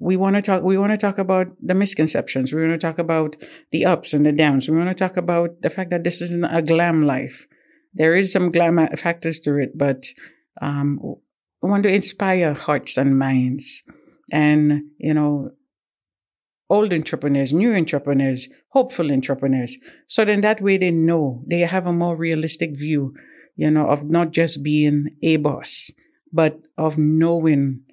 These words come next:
how to get themselves where they wanna be. And I cannot tell anybody what to do, how to do, and where to be, but I can definitely hope that my story will be an inspiration.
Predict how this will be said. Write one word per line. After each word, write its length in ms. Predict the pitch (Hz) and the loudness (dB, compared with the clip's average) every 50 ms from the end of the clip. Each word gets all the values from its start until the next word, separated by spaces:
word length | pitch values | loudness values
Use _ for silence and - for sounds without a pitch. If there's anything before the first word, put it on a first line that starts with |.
| _ _ _ _ _ _ | _ _ _ _ _ _
how 320 | - - 170 175 165 151 | -12 -8 -2 0 0 0
to 120 | 147 - 151 | 0 0 0
get 220 | 147 156 151 175 | 0 0 0 2
themselves 480 | 170 151 147 147 - 151 143 143 135 - | 0 0 2 2 2 2 2 0 0 0
where 100 | 147 139 | 0 0
they 120 | 139 139 | 0 0
wanna 260 | 139 139 135 127 131 | 0 0 0 0 0
be. 340 | 127 131 127 - - - _ _ _ _ _ _ _ _ _ _ _ - | -2 -2 -6 -6 -8 -14 _ _ _ _ _ _ _ _ _ _ _ -6
And 380 | - 143 139 135 135 139 135 - - _ _ _ _ _ _ _ _ _ _ _ _ - | -2 0 2 2 0 0 -4 -8 -18 _ _ _ _ _ _ _ _ _ _ _ _ -10
I 60 | 156 | -8
cannot 280 | - - 202 214 220 220 | -2 -2 0 0 0 -2
tell 240 | - - 208 233 220 | 0 0 2 2 2
anybody 560 | 180 165 160 143 143 139 139 135 131 131 127 - | 2 2 2 2 2 2 2 2 0 0 -2 -6
what 240 | - 151 143 - - | -4 -4 -4 -4 -2
to 100 | - 143 | -4 -4
do, 280 | 143 147 151 185 208 | -2 0 0 0 0
how 200 | 196 - 143 139 | 0 0 -2 -2
to 140 | 143 - 147 | 0 -2 -6
do, 280 | 139 135 147 180 208 220 | -2 -2 -2 0 0 0
and 140 | 208 202 190 | 0 0 0
where 140 | 185 180 180 | 0 0 0
to 140 | 175 - | -2 -4
be, 280 | 170 135 127 123 127 - _ _ _ _ _ _ _ _ _ _ - | -4 -2 -2 -4 -4 -10 _ _ _ _ _ _ _ _ _ _ -4
but 120 | - 151 160 | -2 -2 0
I 100 | 160 156 | 0 0
can 240 | - 156 147 147 | 0 0 -2 0
definitely 920 | 147 - 170 165 - - 165 165 156 156 151 151 143 139 143 135 131 127 - - - _ _ _ _ _ _ _ _ _ _ _ _ _ _ _ _ - - | 0 0 0 0 0 0 2 2 2 2 2 0 0 2 2 2 2 -2 -4 -14 -20 _ _ _ _ _ _ _ _ _ _ _ _ _ _ _ _ -12 -2
hope 240 | - 196 175 - - | 0 0 0 2 2
that 180 | 135 135 135 | 0 0 2
my 200 | 147 156 160 175 | 0 0 0 0
story 600 | 180 - - 165 151 143 139 139 135 135 131 - _ _ _ | 0 0 0 0 0 0 0 0 -2 -2 -4 -8 _ _ _
will 180 | - 160 156 151 | -2 -2 -2 0
be 140 | 151 160 156 | 0 0 0
an 160 | 151 151 - - | 0 0 0 0
inspiration. 960 | 196 202 202 196 - - 190 180 165 151 147 - - 147 131 127 127 - - | 0 0 0 -2 -2 -4 -2 0 2 0 0 0 -2 -2 -2 -2 -2 -6 -12